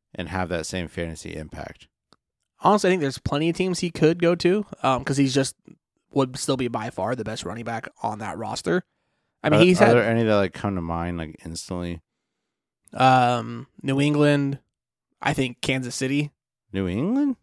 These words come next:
Speaker 2: Yeah.
Speaker 1: Oh, well, they did lose Damian Harris.
Speaker 2: Yeah, so, like, like, right now, okay, and this is another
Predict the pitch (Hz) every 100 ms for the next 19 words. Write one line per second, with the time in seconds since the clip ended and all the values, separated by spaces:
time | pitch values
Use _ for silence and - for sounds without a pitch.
0 | _ - 254 294 208 - _ _ _ _
1 | _ _ _ _ _ _ _ _ _ _
2 | _ _ - 95 90 90 85 82 82 78
3 | 82 78 76 82 85 85 76 - 160 139
4 | 123 156 151 139 - 151 147 208 233 180
5 | 143 - - _ _ _ _ - 143 185
6 | 202 160 156 135